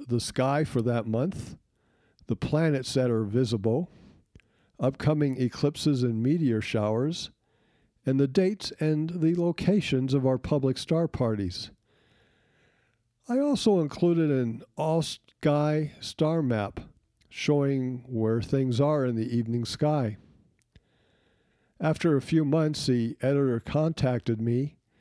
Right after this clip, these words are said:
and said the column was being well received with only one complaint. That complaint? The east and west on my star maps were reversed. Most Earth maps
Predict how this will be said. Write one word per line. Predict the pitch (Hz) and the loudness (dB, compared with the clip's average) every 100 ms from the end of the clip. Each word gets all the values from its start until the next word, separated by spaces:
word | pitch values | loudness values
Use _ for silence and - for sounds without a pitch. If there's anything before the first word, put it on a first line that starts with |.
| _ _ _ _ | _ _ _ _
and | 151 147 | -4 0
said | 254 285 | 0 2
the | 170 | 0
column | - 160 208 208 151 156 | 0 0 2 2 0 2
was | 127 123 110 | 2 2 0
being | 139 139 127 | 2 2 2
well | 127 131 | 2 2
received | 117 117 - - 147 127 127 | 2 0 0 0 2 2 0
with | 120 117 - - - | 0 -2 -6 -10 -2
only | 160 156 131 | 0 2 2
one | 113 120 117 | 2 2 -2
complaint. | - 101 127 147 120 - - _ _ _ _ _ _ _ _ _ _ _ | -6 -4 -2 0 -2 -6 -18 _ _ _ _ _ _ _ _ _ _ _
That | 123 120 | -2 -2
complaint? | - 123 - 151 202 233 - - - _ _ - _ _ _ _ _ - | -2 -2 0 0 0 -4 -14 -20 -20 _ _ -20 _ _ _ _ _ -2
The | 120 - | -2 0
east | 165 180 - 156 | 2 2 -2 -2
and | 123 117 | 0 2
west | 135 139 123 131 | 2 0 -2 -2
on | 120 | 0
my | 113 113 110 | 0 0 -2
star | - 185 190 | -2 0 0
maps | 127 123 117 - 117 | 0 -2 -4 -4 -2
were | 113 | 0
reversed. | 107 101 123 147 98 - - - _ _ _ _ _ _ _ _ _ _ _ _ _ | 0 0 0 0 -2 -10 -14 -18 _ _ _ _ _ _ _ _ _ _ _ _ _
Most | 214 277 - - 165 | 0 0 -2 -8 -2
Earth | 170 180 131 | 0 0 -2
maps | 127 120 123 - | -2 -2 -4 -8